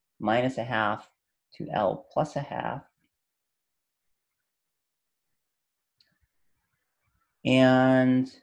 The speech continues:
uh, further, this is equal to h over n pi times sine of,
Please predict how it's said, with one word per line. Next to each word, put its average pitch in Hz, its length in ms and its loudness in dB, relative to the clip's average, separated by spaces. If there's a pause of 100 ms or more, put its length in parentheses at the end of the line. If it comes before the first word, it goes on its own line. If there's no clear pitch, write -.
(120)
uh, 113 300 -2
further, 117 360 0
this 113 180 -8
is 113 140 -8
equal 117 180 -6
to - 120 -6
h 127 500 -6
over 113 340 -4
n 117 380 -6
pi 123 600 -2 (1200)
times 110 800 -4 (1400)
sine 123 680 -2
of, 120 840 0